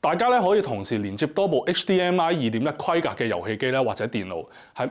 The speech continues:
唔需要每次去轉換插線嘅。Q N九百C呢，同樣採用 One Connect Box 嘅設計。當電視機座台擺放嘅時候呢，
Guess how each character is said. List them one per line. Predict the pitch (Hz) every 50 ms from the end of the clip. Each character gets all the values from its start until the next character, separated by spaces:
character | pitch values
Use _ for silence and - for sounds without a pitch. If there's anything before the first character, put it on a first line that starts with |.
| - 113
唔 | 98 95 98
需 | 104 - 180 180 185 185 165 131
要 | 117
每 | 113 107 98 92 92 104 113
次 | - -
去 | 113 104
轉 | 98 107 101 95 - 113 101 101 95
換 | 90 90
插 | 90 - 95 90
線 | - - - 104 92 92
嘅。 | 85 80 - _ _ _ _ _ _ _ _ _ _ _ _ _ _ -
Q | - 254 285
N | 269 254 269 262
九 | 208 139 151
百 | 202 190 156
C | - - 196
呢， | 190 196 202
同 | 196 196 - 110 98 98 101
樣 | 104 110 107 113
採 | 113 - - 120 135
用 | 147 127 123
One | 127 139 151 156 160
Connect | 147 127 113 104 107 123 127 123
Box | - 127 123 - -
嘅 | 104 95
設 | - 120 104
計。 | - 104 104 101 -
當 | - 196 208 226 226 226 226 - - -
電 | 151 139 127 131 127
視 | - 135 127 127
機 | 131 180 185 190
座 | 190 - 147 117 117 120
台 | 123 123 110 123 -
擺 | - 123 120 147
放 | 151 147 131 127
嘅 | 120
時 | - 110
候 | 101 104 127
呢， | 156